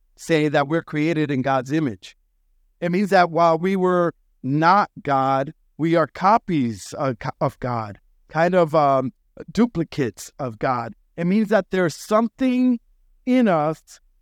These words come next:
that is an expression of how, who God is. God's image. God is not created in our image,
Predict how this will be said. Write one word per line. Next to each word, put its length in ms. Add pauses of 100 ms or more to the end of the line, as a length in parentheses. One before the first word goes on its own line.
(120)
that 520
is 520
an 160
expression 960
of 180
how, 180 (300)
who 480 (280)
God 500
is. 500 (2000)
God's 500 (420)
image. 500
God 300
is 200
not 260
created 520
in 180
our 300
image, 260